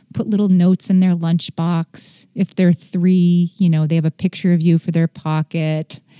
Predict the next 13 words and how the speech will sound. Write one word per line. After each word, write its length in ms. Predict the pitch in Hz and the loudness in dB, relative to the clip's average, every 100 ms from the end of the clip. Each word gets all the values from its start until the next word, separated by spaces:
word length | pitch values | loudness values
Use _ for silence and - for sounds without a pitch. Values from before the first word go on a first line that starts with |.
| - _ | -20 _
that 200 | 175 - | -8 -2
there's, 280 | 180 175 - - _ | 0 2 0 -10 _
there's 200 | 196 185 | 0 2
ways 400 | 175 185 185 190 | 2 0 2 0
that 140 | 180 - | -2 -4
they 120 | 175 | -4
feel 240 | - 190 | -2 -4
connected 520 | - 180 175 175 175 | -2 0 0 0 -2
with 220 | 156 151 170 | -2 -2 -2
you 100 | 156 | -2
during 300 | 156 156 156 | 0 0 0
the 80 | |
day 520 | 147 170 160 143 139 | 0 -2 -2 -2 -4